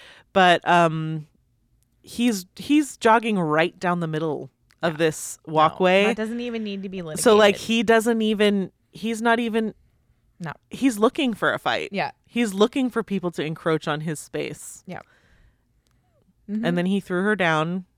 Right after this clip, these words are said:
Speaker 1: And I'm just, I mean, praise God for Oliver. Praise God
Speaker 2: She's
Speaker 1: she
Speaker 2: okay.
Speaker 1: lived and she's okay. And I don't, like, she,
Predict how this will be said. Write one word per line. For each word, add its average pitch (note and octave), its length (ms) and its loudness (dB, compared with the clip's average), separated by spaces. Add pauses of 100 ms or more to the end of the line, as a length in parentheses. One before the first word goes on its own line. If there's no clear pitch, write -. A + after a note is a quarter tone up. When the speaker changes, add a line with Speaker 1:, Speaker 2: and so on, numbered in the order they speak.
(160)
Speaker 1:
And F#3+ 140 4
I'm G#3 140 4
just, - 300 -8
I F#3 80 2
mean, F3+ 200 2
praise F#3+ 300 -2
God D#3 420 2
for D3 160 0
Oliver. D3 480 2
Praise D3+ 320 -6
God C#3+ 460 -4 (280)
Speaker 2:
She's E3+ 240 -12
Speaker 1:
she D3+ 120 -2
Speaker 2:
okay. F3 100 0
Speaker 1:
lived D#3+ 280 2
and D#3 140 -6
she's D#3+ 220 -6
okay. D3 480 -2 (600)
And A3+ 140 4
I A#3+ 120 6
don't, B3 220 2
like, G3+ 300 2
she, - 340 -4